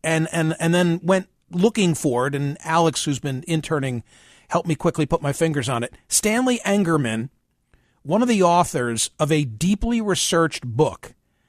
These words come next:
that, wading into the fraught history of American slavery, argued that it was a rational,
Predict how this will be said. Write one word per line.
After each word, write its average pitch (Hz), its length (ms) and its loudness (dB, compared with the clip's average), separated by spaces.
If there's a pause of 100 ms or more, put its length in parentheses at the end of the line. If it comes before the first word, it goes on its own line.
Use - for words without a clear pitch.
(140)
that, 151 420 -2
wading 214 600 2
into 165 260 0
the 139 120 -2
fraught 175 480 -2
history 170 480 -2
of 143 120 -6
American 156 440 0
slavery, 135 680 2 (140)
argued 135 560 0
that 156 160 -2
it 170 160 -2
was 165 340 2
a 147 320 -2
rational, 180 800 -2